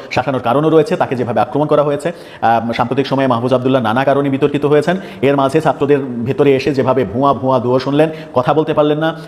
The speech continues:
সেখান থেকে পুলিশ তাকে সরে যেতে বললেন, এরই মাঝে তার উপরে বোতল দিয়ে আক্রমণ করা হলো। এই ঘটনা আমার মনে হয় যে কালের সাক্ষী হয়ে থাকবে।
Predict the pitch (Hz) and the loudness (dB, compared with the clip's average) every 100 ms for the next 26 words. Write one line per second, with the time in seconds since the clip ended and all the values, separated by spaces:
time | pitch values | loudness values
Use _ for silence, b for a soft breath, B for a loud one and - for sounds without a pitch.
0 | - 139 139 139 143 135 113 131 147 143 | -4 -4 -2 0 0 0 -2 0 0 0
1 | 139 127 143 160 165 156 156 165 127 139 | -2 0 0 2 0 0 0 0 0 0
2 | 147 143 135 123 123 123 107 120 143 143 | 0 0 2 2 2 0 0 0 2 2
3 | 139 131 139 139 143 147 160 165 B B | 0 0 -4 0 0 2 0 -2 B B
4 | 156 190 175 135 143 151 107 B B 113 | 2 2 2 -2 0 0 -2 B B -2
5 | 117 113 117 131 151 - 113 110 135 - | -2 -2 0 0 0 0 0 -2 -6 -6
6 | 131 139 135 135 170 | 0 0 0 -2 -4